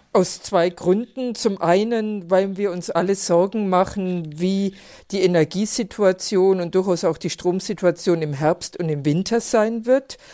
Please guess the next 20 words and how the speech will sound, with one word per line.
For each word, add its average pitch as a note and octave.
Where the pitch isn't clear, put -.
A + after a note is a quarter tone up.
Da F#3+
sind A3
wir G#3
alle F#3+
zum F3+
Sparen E3
aufgerufen A3+
und F#3
dann F3+
sagen F#3
eben F3+
manche, F#3+
ja, F3
Sparen F3+
genügt F#3
nicht. -
Es -
wäre F3
doch E3
sinnvoll, F3